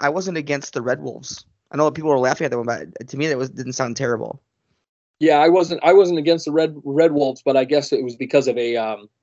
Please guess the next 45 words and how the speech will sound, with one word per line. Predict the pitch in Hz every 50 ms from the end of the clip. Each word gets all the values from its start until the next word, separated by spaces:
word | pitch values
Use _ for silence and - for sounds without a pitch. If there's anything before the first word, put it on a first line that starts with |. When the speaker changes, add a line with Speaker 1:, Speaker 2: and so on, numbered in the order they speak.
| _ _ _ _ _ _ _ _ _ _ _ _ _ _ -
Speaker 2:
a, | 131 123 123
a | 143 135
copyright | - 165 143 135 - 127 113 113 110 - -
situation | - 117 110 - 117 110 110 110 - 135 127
that | 117 113
they, | 127 123
Speaker 1:
Ah. | 127 120 117 -
Speaker 2:
they | 131 127 127 117
ruled | 123 135 - _ _ _ _ 131
those, | 127 120 113 - - _ -
those | 123 117 113
options | 120 113 110 - - 117 107 101
out. | 113 101 - - _ _ _ _ _ _ - - _ _ _ _ _ _ _ _ _ _
So | - - - - - - 135 127 127 127 131 - - - - - - -
<clears throat> | - 226 254 226 190 165
that's | 165 170 170 - -
what | 165 147 143
we're | 143 135
dealing | 139 143 135 135 -
with | 127 - -
there. | 160 151 151 147 147 143 139 _ _ _ _ _ _ _ _ -
And | 143 160 175
last | 190 202 233 233 226 -
but | 220 196
not | 190 185 160 156
least, | 147 147 147 139 -
our | 147 143
last | 156 175 180 170 -
piece | - 190 165 - 143
of | 135
news, | 135 135 139 135 135 135 - _
the | 127 123 143 160
N | 196
F | 247 233
L | 226 202 185
has | 190 170 147
officially | - 151 165 156 - 190 160 147
announced | 139 135 139 147 139 -
that | - 117 -
teams | - 170 185 196 165
will | 185 160
be | 147 131
subject | - - 170 160 151 165 143 -
to | 139
heavy | - - - 170